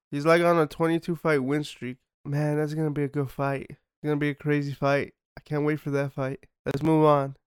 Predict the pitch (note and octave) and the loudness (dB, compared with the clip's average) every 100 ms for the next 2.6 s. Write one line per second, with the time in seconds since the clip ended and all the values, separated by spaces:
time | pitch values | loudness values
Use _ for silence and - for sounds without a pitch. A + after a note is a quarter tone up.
0 | - C3+ D#3 E3 F3+ F3+ E3+ - F3 F#3 | -2 2 2 2 4 4 2 2 4 6
1 | F3+ E3 E3 D3+ C#3+ - - E3 E3 E3+ | 6 4 2 -2 -6 -10 -10 -2 2 4
2 | D3+ E3+ E3 - C#3 B2+ | 4 0 0 -2 -6 -8